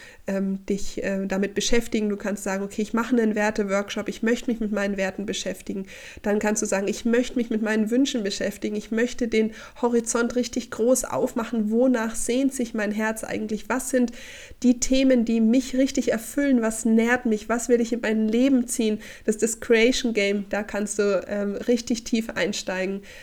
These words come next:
Dann kannst du sagen, okay, die Rauhnächte, ähm, vielleicht hast du sie schon gemacht, dann dieses Jahr zu sagen, ich mache jetzt mal die große Rauhnachtsreise, die mich auch im Jahr immer wieder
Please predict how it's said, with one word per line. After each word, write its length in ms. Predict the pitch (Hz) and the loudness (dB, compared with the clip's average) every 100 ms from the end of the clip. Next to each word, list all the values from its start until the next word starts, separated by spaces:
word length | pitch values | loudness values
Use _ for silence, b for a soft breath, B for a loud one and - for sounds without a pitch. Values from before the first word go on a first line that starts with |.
| B | B
Dann 120 | 208 | -2
kannst 220 | 214 226 | 0 0
du 60 | 226 | 0
sagen, 260 | 214 208 214 | 0 0 0
okay, 240 | 208 220 | -2 -2
die 140 | 214 | 0
Rauhnächte, 680 | 208 208 226 220 - 208 208 - - | 0 2 2 2 2 0 -2 -10 -8
ähm, 320 | 208 208 202 | -4 -2 -2
vielleicht 260 | 202 202 - | -4 -2 -2
hast 160 | 208 | 0
du 40 | 220 | -2
sie 120 | 208 | -2
schon 180 | 208 202 | -4 -2
gemacht, 360 | 220 254 - - B B B | 0 0 -2 -12 B B B
dann 180 | 208 208 | -2 0
dieses 320 | 226 226 220 | 2 2 0
Jahr 180 | 214 202 | 0 0
zu 140 | 202 | -2
sagen, 240 | 214 196 208 | -4 -4 -4
ich 160 | - | -4
mache 160 | 240 - | -2 0
jetzt 140 | 254 | 0
mal 120 | 226 220 | 2 0
die 100 | 220 | -2
große 380 | - 254 262 | 2 2 4
Rauhnachtsreise, 680 | 226 214 214 214 - 202 202 | 2 2 0 -2 -2 -2 0
die 120 | 208 | -2
mich 220 | 208 202 - | -2 -2 -4
auch 140 | 202 | -4
im 160 | 208 202 | -2 0
Jahr 300 | 202 226 220 | 2 2 4
immer 220 | 220 208 | 4 4
wieder 280 | 208 214 | 2 2